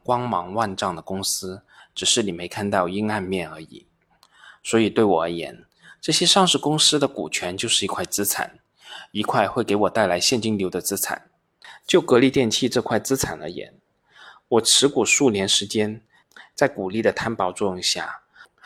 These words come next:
我原始投入的平均成本约三十四块，而今年又能拿回三块钱，股息率达到百分之八的生意，要我卖掉，那是不存在的。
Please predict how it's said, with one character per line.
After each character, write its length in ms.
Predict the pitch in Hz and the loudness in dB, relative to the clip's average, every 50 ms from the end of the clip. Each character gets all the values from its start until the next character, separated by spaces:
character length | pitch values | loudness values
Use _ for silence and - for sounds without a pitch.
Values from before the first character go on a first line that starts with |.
| - - - - | -20 -20 -10 -2
我 140 | - 202 202 | 0 0 2
原 220 | 196 190 202 139 | 4 2 4 4
始 180 | - - 101 87 | 2 2 0 -2
投 260 | - - - 92 104 | -4 -2 -2 -2 0
入 140 | 127 131 110 | 2 4 4
的 80 | 104 | 2
平 240 | 95 - - 95 98 | 2 0 -6 -4 -4
均 100 | 110 113 | -4 -4
成 220 | 113 - 101 90 | -4 -6 -8 -8
本 240 | 87 98 87 85 85 | -6 -8 -8 -8 -8
约 160 | 90 107 107 | -6 -4 -2
三 260 | - - - 127 120 123 | -2 -2 0 0 0 0
十 120 | 123 110 | -2 -6
四 180 | - - - 101 | -6 -4 -4 -4
块， 380 | - - 90 76 - - _ _ _ _ _ _ - - - - - _ _ | -4 -2 -4 -4 -4 -6 _ _ _ _ _ _ -20 -20 -20 -20 -20 _ _
而 120 | - 98 | -10 -8
今 200 | - - 110 107 | -4 -2 -2 0
年 160 | 104 92 87 | 0 -2 -2
又 140 | 98 123 120 | -2 -2 0
能 160 | 101 95 90 | 0 0 -2
拿 100 | 87 80 | -4 -6
回 140 | 78 - 92 | -6 -6 -6
三 200 | 85 - 101 98 | -4 -4 -4 -4
块 200 | 101 - - 104 | -4 -4 -6 -4
钱， 320 | 87 - - - - - _ _ _ _ - _ _ _ - - - - - _ | -4 -4 -6 -6 -10 -12 _ _ _ _ -20 _ _ _ -20 -20 -20 -20 -20 _
股 140 | - 107 98 | -6 -2 0
息 160 | - - 151 | 2 2 4
率 160 | 170 180 156 | 4 4 4
达 160 | 120 - 104 113 | 4 2 0 0
到 100 | 139 123 | 0 0
百 120 | - 90 | 0 -2
分 160 | - - 113 | -2 -2 -4
之 100 | 120 127 | -4 -4
八 240 | 120 - 127 127 139 | -4 -2 0 0 0
的 80 | 127 104 | 0 2
生 320 | - - 107 104 101 101 | 0 0 0 -2 -4 -4
意， 260 | 104 92 73 - _ _ _ _ _ _ _ _ _ _ _ - | -6 -6 -8 -10 _ _ _ _ _ _ _ _ _ _ _ 0
要 100 | 151 143 | 2 4
我 120 | 117 98 | 4 4
卖 200 | 92 110 139 139 | 2 2 0 0
掉， 360 | 117 - 131 123 120 120 - _ _ _ _ _ - | 0 0 0 0 0 -2 -8 _ _ _ _ _ -8
那 80 | 104 | -4
是 140 | - - 101 | -2 -2 -2
不 120 | - - 98 | -4 -8 -8
存 240 | - - - 69 | -8 -8 -10 -10
在 220 | - - 87 78 67 | -8 -6 -4 -4 -6
的。 200 | - - - | -6 -10 -20